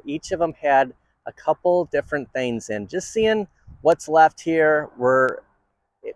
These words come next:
mid-February, what's left in the stores. It's always great to find Arcade One Up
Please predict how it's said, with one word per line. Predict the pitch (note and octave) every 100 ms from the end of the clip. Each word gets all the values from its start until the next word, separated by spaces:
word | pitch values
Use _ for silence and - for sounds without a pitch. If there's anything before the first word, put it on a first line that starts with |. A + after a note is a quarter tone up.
| -
mid-February, | F3 E3+ - E3 D3 D#3 D3+ D3+ D3 - - _ _ _ _
what's | D3+ - F3+
left | F3 -
in | D#3+
the | D#3
stores. | - C#3+ C3+ C3+ B2 - _ -
It's | -
always | D3+ F3
great | - E3 D3+
to | D#3
find | - C#3+ C#3+
Arcade | D3+ - D3+
One | C#3 B2+
Up | B2+